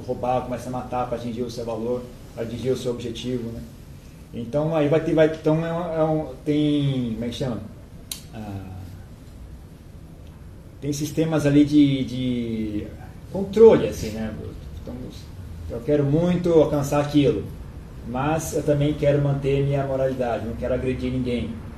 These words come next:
eu não quero mentir, não quero, então tem, tem vários, vários valores que vão, ah, trabalhar em, pra harmonizar isso, né? Então vai ter atrito também.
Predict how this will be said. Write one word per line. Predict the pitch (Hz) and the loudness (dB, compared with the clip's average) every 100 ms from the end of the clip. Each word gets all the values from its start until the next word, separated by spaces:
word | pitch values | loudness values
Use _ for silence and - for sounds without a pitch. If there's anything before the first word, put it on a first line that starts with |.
| - - - | -12 -10 -8
eu | - | -6
não | 120 117 | -6 -2
quero | 123 123 | -2 0
mentir, | 127 123 - 139 - - - - - | -2 -4 -2 -2 -2 -4 -10 -12 -10
não | 110 | -8
quero, | 120 117 | -6 -4
então | 131 | -4
tem, | 127 139 | -4 -4
tem | 135 139 | -2 -2
vários, | 139 156 175 - | 4 4 4 0
vários | 143 160 165 | 2 4 4
valores | 139 139 135 165 156 151 | 4 4 6 6 6 4
que | 147 | 2
vão, | 143 147 143 - - - - - - - | 2 0 0 -8 -12 -12 -14 -14 -14 -10
ah, | 117 113 110 117 | -6 -4 -4 -4
trabalhar | 131 127 131 | -2 2 2
em, | 135 139 139 - - | 0 -2 -2 -8 -2
pra | 127 | 0
harmonizar | 127 139 151 131 135 135 | 2 2 2 2 0 2
isso, | 113 110 - 104 | 0 -2 -6 -8
né? | 113 - - - - - - - - | -8 -10 -12 -16 -16 -16 -16 -16 -12
Então | 110 117 | -8 -4
vai | 123 143 | 0 2
ter | 156 | 2
atrito | 160 - 196 196 | 2 4 2 2
também. | - 101 | -6 -8